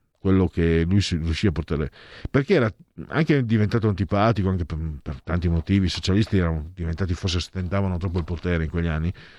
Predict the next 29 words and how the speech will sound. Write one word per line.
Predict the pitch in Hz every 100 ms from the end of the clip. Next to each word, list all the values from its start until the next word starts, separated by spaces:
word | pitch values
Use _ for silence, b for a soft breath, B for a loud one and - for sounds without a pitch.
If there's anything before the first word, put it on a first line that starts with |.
| B B B
però | 139 151
ho | 123
letto | 131 123
quello | 110 120
che |
ha | 92
combinato, | 101 95 98 113
quello | - 131
che | 113
ha |
fatto | 92 -
come | 98 110
ministro. | 95 107 90
Il | 78
combinato | 92 107 143
è | 85
brutto, | 123 - 80
che | - 92
ha | 95
fatto, | _ - 151 _ 98 82 -
che | 101
ha |
portato | 92 117 127
a | 101
termine | 147 131 104
come | 85 113
ministro | 98 104 -
degli | 92 85
esteri. | 87 78 - 69 67